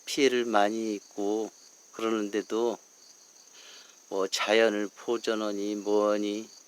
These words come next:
어, 야생 조류를 보전하니 그딴 소리를 해가지고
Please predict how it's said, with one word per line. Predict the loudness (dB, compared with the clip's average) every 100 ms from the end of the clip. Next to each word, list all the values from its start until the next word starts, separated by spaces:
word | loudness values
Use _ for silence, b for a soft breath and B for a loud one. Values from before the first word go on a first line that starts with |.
| B B B B -8
어, | -4 0
야생 | 4 4 4 0 0
조류를 | 0 0 0 -2 -4
보전하니 | -2 -2 2 0 0 -4
그딴 | -8 -6 -2 0
소리를 | 0 -2 -4
해가지고 | -4 0 0 0 -4 -6 -6 -6